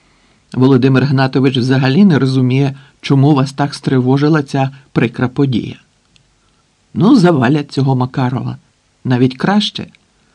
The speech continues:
коли завалять. Що, хіба вперше помічника народного депутата завалюють? Стільки нечисті прослизає.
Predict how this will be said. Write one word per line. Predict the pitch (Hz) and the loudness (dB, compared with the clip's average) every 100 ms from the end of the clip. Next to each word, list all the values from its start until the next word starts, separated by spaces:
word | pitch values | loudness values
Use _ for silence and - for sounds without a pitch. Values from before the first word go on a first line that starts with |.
| _ _ - | _ _ -6
коли | 123 120 | -2 0
завалять. | 120 113 107 110 113 - _ _ _ _ _ _ _ _ _ | 0 -2 -4 -6 -12 -20 _ _ _ _ _ _ _ _ _
Що, | - - 135 107 - _ _ | -14 -2 -2 -2 -10 _ _
хіба | 135 120 127 | -4 0 0
вперше | 127 - 190 - 110 76 _ - | 0 0 0 0 -4 -6 _ -6
помічника | 131 135 131 139 131 127 | 0 0 0 -4 -2 0
народного | 127 127 120 120 123 | 0 0 0 0 0
депутата | 113 131 - 170 170 165 - - | 0 -2 -2 -2 -2 -4 -6 -6
завалюють? | 143 156 131 95 78 - - - _ _ _ _ _ _ _ _ _ _ | 0 2 2 0 -2 -8 -12 -20 _ _ _ _ _ _ _ _ _ _
Стільки | - - 185 165 117 | -18 0 0 0 -4
нечисті | 117 135 220 127 127 - | -2 0 -2 -2 -6 -10
прослизає. | - 113 - 120 113 104 104 110 | -8 -8 -6 -6 -4 -4 -6 -12